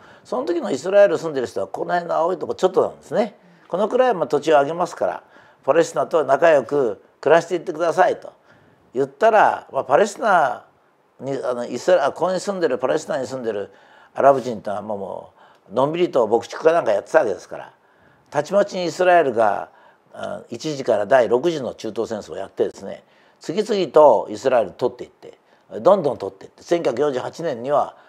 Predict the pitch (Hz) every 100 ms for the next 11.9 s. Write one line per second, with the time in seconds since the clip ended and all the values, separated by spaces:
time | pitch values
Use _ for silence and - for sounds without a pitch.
0 | _ 120 120 104 - _ _ - 190 147
1 | 120 170 214 202 131 113 175 117 82 -
2 | _ 165 226 214 170 - 165 - 160 175
3 | 147 123 101 151 143 165 135 80 76 -
4 | 101 - - - 151 202 240 143 160 131
5 | - - _ - 180 220 - 180 135 110
6 | - - 135 180 156 95 - _ - 165
7 | 185 196 180 185 113 95 - _ _ _
8 | 135 202 254 170 - 95 82 82 151 175
9 | - _ - 202 180 254 165 - - 220
10 | 226 170 123 - - 107 - 117 104 95
11 | 160 220 _ _ - 170 208 170 113